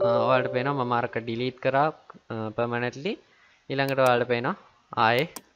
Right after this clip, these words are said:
මේක සේව් වෙලා තියෙනවා. හොඳයි, ඉතින් ඔය විදියට ඔයාලට පුළුවන් ඒක ස්ටාර්ට් අප් වෙන්න මේ වගේ ෆයිල් එකක් හදාගන්න. දැන් ඔයාලට හැකියාවක් තියෙනවා මෙන්න මේ ෆයිල් දෙක,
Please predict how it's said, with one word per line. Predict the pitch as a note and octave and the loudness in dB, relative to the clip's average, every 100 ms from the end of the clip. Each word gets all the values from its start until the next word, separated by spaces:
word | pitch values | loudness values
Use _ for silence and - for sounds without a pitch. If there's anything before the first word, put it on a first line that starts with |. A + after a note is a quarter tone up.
| _ _ - | _ _ -10
මේක | A#2+ A#2 D#3 | -6 -2 -2
සේව් | - - A2+ A2 | -2 -2 0 2
වෙලා | A2 G#2+ A2+ | 0 2 2
තියෙනවා. | C#3 D#3+ A2 - | 2 0 -2 -4
හොඳයි, | C#3 D#3 | 2 2
ඉතින් | D3+ D#3+ | 4 0
ඔය | D3 | 0
විදියට | C#3 C#3+ D#3 | 0 0 2
ඔයාලට | D#3 C#3 C3+ C3+ | 4 4 4 2
පුළුවන් | C#3 D3 C#3 | 0 0 -2
ඒක | C3+ C3+ - - | 2 2 0 -10
ස්ටාර්ට් | B2 - B2 B2+ | -12 -2 2 4
අප් | B2+ - | 2 0
වෙන්න | B2+ B2+ | -4 -2
මේ | B2+ | -4
වගේ | B2 B2 A#2 | -4 -4 0
ෆයිල් | A2+ G#2+ B2 | 0 0 2
එකක් | C3 C3 C#3+ | 2 2 2
හදාගන්න. | C#3 A#2 G#2+ G2+ D#3+ - | 4 2 0 0 0 2
දැන් | C3+ D3 | 2 4
ඔයාලට | D3+ D#3 D#3 | 4 6 6
හැකියාවක් | C#3+ C#3 C#3 C#3 C#3 | 2 2 4 4 2
තියෙනවා | C#3 C#3+ D#3 | 0 -2 0
මෙන්න | B2+ C3+ | 0 -2
මේ | C#3+ C#3+ | -2 -2
ෆයිල් | - B2 C3+ C#3 | 4 4 2 -2
දෙක, | B2+ C3+ | 0 2